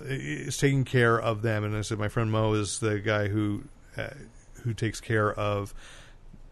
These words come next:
you know, of making sure that they get the help, they, the medical care they need, and, and, and negotiating the, uh, labyrinthine, um,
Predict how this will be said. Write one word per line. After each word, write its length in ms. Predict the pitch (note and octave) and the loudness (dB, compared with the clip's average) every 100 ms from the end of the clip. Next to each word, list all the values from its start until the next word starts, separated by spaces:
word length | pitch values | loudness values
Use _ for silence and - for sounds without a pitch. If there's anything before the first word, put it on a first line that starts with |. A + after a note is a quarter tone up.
| - - | -16 -2
you 100 | A2+ | 0
know, 140 | G#2 B2 B2+ - | 0 -4 -8 -4
of 180 | A2 | -2
making 260 | G#2+ A#2 A2+ | 0 0 0
sure 220 | - A#2+ | 2 2
that 160 | G#2+ G2+ | 2 0
they 200 | A2 G#2 - | -2 -2 -4
get 200 | - A2 | -2 0
the 80 | A2 | 0
help, 300 | F#2 A2+ - | 2 2 2
they, 160 | A2+ G#2 | 0 0
the 200 | G#2+ A2 | -2 0
medical 360 | A2 A#2+ - | 2 0 -2
care 220 | - A2+ | 0 2
they 140 | G#2 G2+ | 2 0
need, 240 | G#2 G#2 | 0 -2
and, 140 | G2+ G2+ | -4 -4
and, 400 | A2 G2+ G#2 - | -4 -4 -6 -8
and 320 | A2 G#2 G2+ G#2 | -6 -4 -6 -4
negotiating 880 | G#2+ G2+ A2+ A#2 - G2+ G2+ G2 - | -4 4 4 6 2 0 0 -2 -2
the, 320 | G#2+ G#2 G2+ | -2 0 -2
uh, 180 | G2 G2+ - - - - - - - - - | -2 -6 -10 -16 -18 -20 -20 -20 -20 -20 -14
labyrinthine, 1300 | A2+ G#2+ G#2 G#2 G#2 - G2+ G#2+ G#2 A#2 A2 G#2+ G#2 - - | -8 -6 -4 -4 -4 -2 -2 -2 -2 -2 0 0 -2 -6 -4
um, 440 | G#2 G2+ G2 G2 | 0 0 0 -4